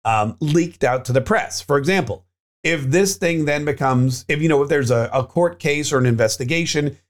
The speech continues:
and people start leaking info, that could then have, you know, y-, y-, these things kinda get locked up until the, the, uh, the trial, so that, you know, the information wouldn't go public. Although, like I said, it's pretty much all out there.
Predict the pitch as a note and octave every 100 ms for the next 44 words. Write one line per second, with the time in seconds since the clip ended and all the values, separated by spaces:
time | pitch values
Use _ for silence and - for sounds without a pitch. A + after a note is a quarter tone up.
0 | _ D3 C#3+ D#3+ D3 C3 B2+ A#2+ C3+ C3+
1 | D#3+ G3+ E3+ C#3 C3 C3 B2+ C#3 B2+ A#2+
2 | C#3+ D3 C3 A#2+ A2+ G#2 _ _ _ D3+
3 | C#3 B2+ C#3 C#3 C3 B2+ C#3+ D#3 D3+ D#3+
4 | D#3+ F3+ F3 F3 D#3+ C#3 A#2+ C#3 C#3 -
5 | - D3+ - B2+ A#2+ A#2+ B2+ B2+ A#2 A2+
6 | G2+ G2 F#2+ G#2 D#3+ E3+ A#2 G#2+ - _
7 | _ _ _ _ - G2 - C#3+ C3+ A#2+
8 | - _ _ - D#3 C3+ D3+ D#3 C#3+ D3
9 | B2+ B2+ C3 B2 B2 A2+ C#3+ A#2 F#2 G#2+
10 | G#2 G#2+ A2 G#2 C#3 G#2+ F2+ A#2 - B2
11 | G#2+ G2 G2 G2+ B2+ B2+ -